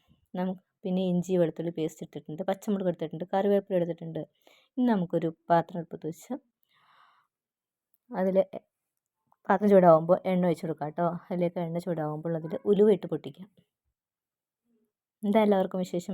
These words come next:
എല്ലാവർക്കും സുഖമല്ലേ? എനിക്കിവിടെ സുഖം തന്നെ ട്ടോ. ഇനി അതിലേക്ക് ഇഞ്ചി വെളുത്തുള്ളി പേസ്റ്റ് ഇട്ട് കൊടുക്കാം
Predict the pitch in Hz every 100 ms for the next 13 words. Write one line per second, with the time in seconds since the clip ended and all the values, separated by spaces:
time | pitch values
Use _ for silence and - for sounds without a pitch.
0 | 180 185 180 190 175 175 170 165 175 -
1 | - 175 - 170 - 170 170 165 165 185
2 | 170 175 _ _ _ _ _ _ _ _
3 | _ _ _ _ _ _ _ _ _ _
4 | - 226 214 170 165 - - 202 190 208
5 | 190 165 160 160 156 165 - - - _
6 | - - 151 - 151